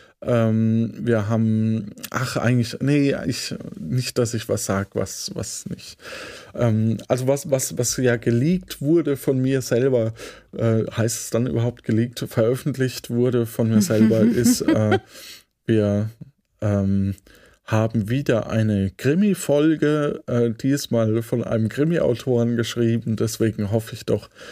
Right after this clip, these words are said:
Speaker 1: dass das, äh, klappt. Wir haben eine, äh, Point-and-Click, äh, Folge,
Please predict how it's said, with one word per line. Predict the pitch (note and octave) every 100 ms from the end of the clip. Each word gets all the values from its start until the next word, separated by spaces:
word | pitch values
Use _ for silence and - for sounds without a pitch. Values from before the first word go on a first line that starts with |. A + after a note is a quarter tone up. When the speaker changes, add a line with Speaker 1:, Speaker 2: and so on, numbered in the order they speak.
| - - -
Speaker 1:
dass | G#2 -
das, | G2 G2 - - -
äh, | - G2+ G2 G#2 -
klappt. | - G#2+ -
Wir | A2
haben | G2
eine, | - G#2+ G#2 G2+ G#2
äh, | - G2+ F#2+ G2
Point-and-Click, | - C#3 D#3 A3+ C4+ - - E3 - - G#2 - - - _ _ _ - - - _ _ _ _ _ - A#2+ C3 - - - -
äh, | - A2 A2
Folge, | G#2+ - A2+ A#2 C3 A#2+ A#2 A2+